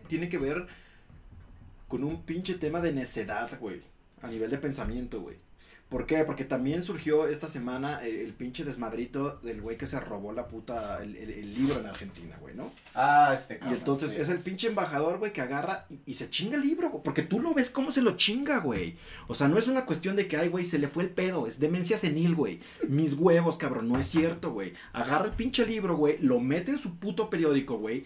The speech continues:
Speaker 1: lo envuelve, güey, y lo mete en otra pinche bolsa de otra compra que había hecho, güey.
Speaker 2: O sea, sí se lo chinga a
Speaker 1: O sea, el
Speaker 2: todas
Speaker 1: cabrón
Speaker 2: luces,
Speaker 1: fue
Speaker 2: ¿no?
Speaker 1: con toda la intención, güey. Fueron muchísimas acciones, no fue como de que, "Güey, se me pegó el libro y a chingar a su madre", güey, ¿no? Y entonces
Speaker 2: Ujú.
Speaker 1: sale un chingo de gente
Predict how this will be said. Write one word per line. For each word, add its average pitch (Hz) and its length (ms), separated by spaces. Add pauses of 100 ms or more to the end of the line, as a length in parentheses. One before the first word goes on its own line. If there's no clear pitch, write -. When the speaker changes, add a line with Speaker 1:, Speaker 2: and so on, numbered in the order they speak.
(140)
Speaker 1:
lo 131 220
envuelve, 151 580
güey, 117 240 (220)
y 147 80
lo 139 140
mete 180 320
en 190 60
otra - 280
pinche 185 240
bolsa 165 280
de 143 100
otra 143 220
compra 170 320
que 127 100
había 127 200
hecho, 202 300
güey. - 160
Speaker 2:
O - 40
sea, 135 100
sí - 160
se 139 80
lo 127 140
chinga 143 360
a - 40
Speaker 1:
O 139 60
sea, 160 140
el 147 80
Speaker 2:
todas 160 160
Speaker 1:
cabrón 196 160
Speaker 2:
luces, 277 100
Speaker 1:
fue 262 80
Speaker 2:
¿no? - 60
Speaker 1:
con 214 200
toda 269 220
la 269 80
intención, 214 640
güey. 220 240 (380)
Fueron 202 220
muchísimas 190 560
acciones, 180 300
no 190 120
fue 247 80
como 208 160
de 151 80
que, 147 140
"Güey, 175 180
se 175 140
me 143 100
pegó 147 300
el 180 100
libro 185 220
y 139 80
a 120 40
chingar 156 300
a 175 60
su 180 140
madre", 220 360
güey, 98 220
¿no? 190 200 (480)
Y 160 100
entonces 254 260
Speaker 2:
Ujú. 277 80
Speaker 1:
sale 285 180
un 311 80
chingo 302 240
de 269 100
gente 220 480